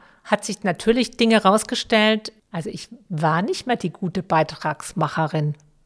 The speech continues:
weil da hatte sich in der Zeit, in der ich vorher im Management war, auch ein bisschen was verändert, wie man Beiträge optisch gestaltet und so.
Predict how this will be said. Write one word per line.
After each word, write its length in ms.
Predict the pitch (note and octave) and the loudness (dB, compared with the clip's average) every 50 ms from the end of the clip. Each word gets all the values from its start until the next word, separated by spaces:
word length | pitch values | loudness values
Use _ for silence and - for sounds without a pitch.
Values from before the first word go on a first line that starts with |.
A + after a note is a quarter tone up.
| _ | _
weil 600 | - E3 D#3+ D3+ D3+ D#3 D#3 D#3 D#3 D3+ D#3 E3 E3 - - _ _ _ _ _ _ _ _ - | 0 4 6 6 8 8 8 8 6 6 4 0 -4 -8 -16 _ _ _ _ _ _ _ _ -2
da 220 | - E3 D3 C#3 | -2 0 0 2
hatte 260 | D#3+ F3 E3+ - F#3+ | 0 0 2 0 0
sich 280 | D#3+ D#3+ F3+ E3 - - | 0 0 0 -2 -2 -2
in 100 | F#3+ D#3+ | 0 2
der 180 | F3+ F3 E3+ | 4 4 4
Zeit, 300 | - - F3+ F3 F#3 F#3 | 2 2 0 2 2 0
in 160 | - F#3+ E3+ E3 | -2 -4 -2 0
der 200 | F3 E3+ E3 - | 2 2 2 2
ich 140 | F3+ - | -2 -8
vorher 440 | - - F#3 F3+ E3+ E3 E3+ F3 E3+ | -4 0 2 2 2 2 2 0 0
im 120 | - D#3 D#3+ | 0 -2 -2
Management 640 | F3 E3 F3+ G3 G3 - - G3 G3+ F#3+ F#3+ - | -2 -2 -2 -2 -4 -4 -2 -2 -2 -2 -2 0
war, 340 | F#3 F3 G3 - - - - | 0 0 0 0 -2 -4 -4
auch 140 | - - A#3 | -2 -2 -4
ein 100 | - - | -6 -4
bisschen 280 | A3+ - - F#3+ D3+ | -4 -2 -2 -2 -2
was 200 | D#3 D#3 - - | -2 -2 -4 -4
verändert, 680 | - F3+ - F3+ D#3+ D#3 D3+ D#3 D#3 F3 F#3+ - - - - | -6 -6 -4 -2 0 0 2 4 4 4 2 0 -2 -6 -8
wie 220 | E3 D3 E3 F3+ | -4 -2 2 4
man 720 | F3 F3+ E3 D#3 D#3+ D#3 D#3+ F#3 F#3+ G#3 A3+ B3 A3+ F#3 - - | 4 4 6 4 4 2 0 -4 -6 -10 -10 -10 -10 -10 -4 0
Beiträge 580 | - E3+ F3 E3+ - - - E3+ D#3+ E3 E3 - | 2 2 2 2 0 0 0 2 4 4 4 4
optisch 420 | - - - - G#3+ G3+ - - | 2 0 2 4 4 4 4 2
gestaltet 760 | - F3 - - - F3 D#3 D3+ D3 D3+ C#3+ E3 D3 - - | -2 -2 -2 0 2 2 4 4 4 4 2 0 0 0 -2
und 200 | - D#3 D3+ C3+ | -4 -4 0 2
so. 220 | D#3+ D3 D3 - | 2 4 2 2